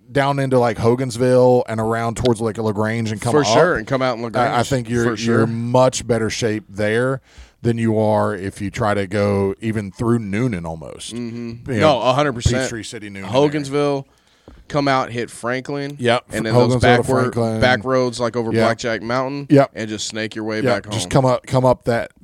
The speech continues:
Speaker 1: come up the state line right there, and I think
Speaker 2: Mm-hmm.
Speaker 1: you're in much better spot.
Speaker 2: And then if
Speaker 1: Uh,
Speaker 2: it's
Speaker 1: to
Speaker 2: all
Speaker 1: get
Speaker 2: going
Speaker 1: there.
Speaker 2: down for us, like, one of our contingencies is to keep heading south.
Speaker 1: Yeah.
Speaker 2: And just get as remote as possible.
Speaker 1: Yeah, I mean,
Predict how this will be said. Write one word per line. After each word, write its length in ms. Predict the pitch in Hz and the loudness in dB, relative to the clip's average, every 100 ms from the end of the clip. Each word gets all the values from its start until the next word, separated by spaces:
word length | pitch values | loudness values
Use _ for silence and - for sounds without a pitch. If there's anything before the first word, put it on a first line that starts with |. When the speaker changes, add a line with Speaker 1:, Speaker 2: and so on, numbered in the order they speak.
| 117 | -6
Speaker 1:
come 140 | - 123 | 0 2
up 100 | 107 | 2
the 80 | 98 | -4
state 260 | - 113 | -4 -4
line 340 | 95 104 104 101 | -2 -2 -2 -2
right 200 | 95 90 | -4 -2
there, 300 | 98 98 92 | -4 -2 -4
and 80 | 92 | -4
I 60 | |
think 180 | 104 - | -6 -6
Speaker 2:
Mm-hmm. 80 | 98 | -6
Speaker 1:
you're 280 | 95 87 85 | -6 -6 -8
in 80 | |
much 380 | 98 104 98 - | -4 -2 -2 -4
better 180 | 104 90 | -10 -8
spot. 440 | - - 92 80 - _ - - | -8 -4 -2 -2 -8 _ -12 -4
Speaker 2:
And 120 | 139 | 0
then 160 | 147 135 | 0 0
if 80 | 101 | 0
Speaker 1:
Uh, 60 | |
Speaker 2:
it's 100 | 98 | 2
Speaker 1:
to 60 | 147 | 4
Speaker 2:
all 120 | 139 | 4
Speaker 1:
get 60 | 135 | 4
Speaker 2:
going 200 | 131 117 | 0 0
Speaker 1:
there. 80 | 101 | 0
Speaker 2:
down 440 | 135 151 120 117 | 0 0 -2 -6
for 220 | - 101 | -6 0
us, 500 | 147 131 - - - _ _ _ _ _ _ - _ | 2 2 -2 -8 -14 _ _ _ _ _ _ -20 _
like, 220 | 85 82 95 | -12 -10 -8
one 140 | 110 | -6
of 80 | 104 | -2
our 140 | 123 | -4
contingencies 720 | - 98 104 98 98 101 95 98 | -4 -8 -6 -6 -6 -8 -8 -8
is 60 | |
to 80 | - | -12
keep 200 | - 101 | -10 -8
heading 200 | 107 92 | -8 -10
south. 480 | - 101 120 - - - | -8 -4 -4 -6 -14 -8
Speaker 1:
Yeah. 280 | 120 110 80 - - | -2 -2 -2 -12 -12
Speaker 2:
And 600 | 98 92 92 87 87 60 | -10 -8 -10 -12 -14 -16
just 200 | 98 95 | -16 -12
get 140 | 107 | -10
as 140 | 92 92 | -10 -12
remote 340 | 92 101 98 | -10 -8 -8
as 80 | 87 | -6
possible. 140 | - 185 | 2 4
Speaker 1:
Yeah, 160 | 127 | 6
I 20 | |
mean, 220 | 143 156 | 4 2